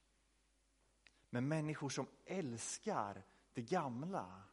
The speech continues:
det som är, de kommer inte välja Jesus. Så det första undret vittnar om att Jesus är någonting nytt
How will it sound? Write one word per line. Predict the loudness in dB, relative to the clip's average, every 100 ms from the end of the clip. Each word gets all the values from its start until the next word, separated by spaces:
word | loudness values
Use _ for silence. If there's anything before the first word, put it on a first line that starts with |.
| _ _ -20 -20 -2
det | -2
som | 0 -2 2
är, | 2 2 -4 -12 -14 -18 -20 _ _ -20 -20 -20 -20 -20 _ -4
de | 0 2 0 -4 -10 -20 -16
kommer | -8 -6 -4 -2
inte | -2 -2 -10 -4 -4 -4 -10
välja | -8 -2 -2 -4 -8 -8
Jesus. | -8 -10 -12 -14 -12 -12 -12 -14 _ _ _ _ _ _ _ _ _ _ _ _ _ _ _ _ _ _ -20 -20 -20 -20 -20 0
Så | 4
det | 6
första | 6 4 6
undret | 6 6 4 4 4 4 -6 -12
vittnar | -10 -6 -6 -4 -2
om | -2
att | -2
Jesus | -4 -2 0 0 -2 -4 -6 -6 -8 -10 -20 -20 -4
är | -2 0 -2 -4 -4
någonting | -4 -4 -4 -6 -4
nytt | -4 -6 -14 -18 -16